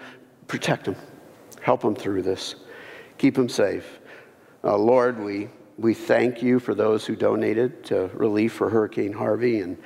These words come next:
and show us the way to help in the future. And Father, we do remember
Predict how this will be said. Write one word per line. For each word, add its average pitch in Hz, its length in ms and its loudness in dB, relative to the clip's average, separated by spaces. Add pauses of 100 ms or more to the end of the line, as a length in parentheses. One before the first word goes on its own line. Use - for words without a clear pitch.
(200)
and 98 120 0
show 127 200 4
us 143 160 0
the 135 100 2
way 120 220 4
to 95 80 -8
help 113 320 -4
in 113 100 -4
the 104 80 -4
future. 101 420 -6 (1120)
And - 100 0
Father, 110 320 4
we 104 120 -6
do 139 180 4
remember 98 500 -2